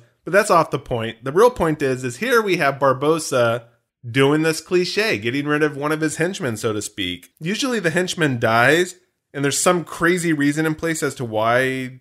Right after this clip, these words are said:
the evil genius or the mastermind or supervillain did this.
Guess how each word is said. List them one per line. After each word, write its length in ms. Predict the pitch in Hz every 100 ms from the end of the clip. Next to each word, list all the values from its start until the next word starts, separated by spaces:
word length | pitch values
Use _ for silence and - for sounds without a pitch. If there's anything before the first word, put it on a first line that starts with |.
| _
the 340 | 117 110 107 107
evil 300 | - 123 117
genius 560 | 117 110 113 110 113 113
or 80 | 104
the 80 | 101
mastermind 720 | 104 107 - 107 107 107 101
or 20 |
supervillain 640 | - 110 110 104 104 98
did 180 | 101 107
this. 220 | 123 131